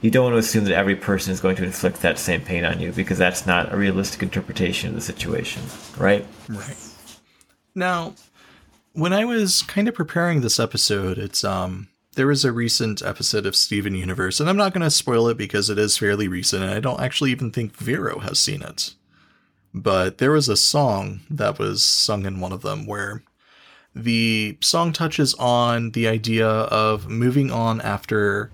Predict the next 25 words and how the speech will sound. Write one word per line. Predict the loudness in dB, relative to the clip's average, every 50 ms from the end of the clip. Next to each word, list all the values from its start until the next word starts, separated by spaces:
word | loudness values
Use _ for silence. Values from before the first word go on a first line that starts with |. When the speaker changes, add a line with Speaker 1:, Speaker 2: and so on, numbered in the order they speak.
| -16 -20 -14 -10
Speaker 2:
loss | -6 0 2 4 4 4 2 0 0 0 0 0
and | 0 0 0
how | 0 0 0
to | 0 -2 -2 0 0 0 0 0
cope | -2 0 0 0 0 2 0
with | -4 -4 -4 -6
grief. | -8 -8 -6 -6 -6 -6 -6 -8 -10 -12 -12 -12 -12 -12 -14 -14 -16 -16 -16 -18 -20 -20 -20 -20 -20 -10 -6
And | -2 0 2
there's | 4 4 4 4
a | 2 2
character | 0 0 0 0 0 0 0 0 0 2 4 4 4 2 0 -2 -2
who | 0 2 2 2 0 0 -2 -2 -4 -4 -6 -8 -10 _ _ _ _ _ _ _ -4
is | -4 -2 -2 -2
just | 0 0 0 0 0 0
intensely | -2 -2 0 0 0 0 2 0 0 0 0 2
sad | 2 2 2 4 2 2 2 2 2 0 -2 -4 -6 -8 -10 -14 -16 -18 -20 _ _ _ _ _ _ _ _ _
over | 0 0 0 2 2 2 2 2 2 0 0
the | 0 -2 -2
loss | 0 2 2 4 4 4 4 2 2 2
of | 2 0 0 0
one | -2 -2 0
of | -2 -2 -2
her | -2 -2 0
old | 2 2 0 0 -2 -4
friends. | -6 -4 -2 -2 -2 -4 -6 -8 -10 -8 -6 -6 -6 -6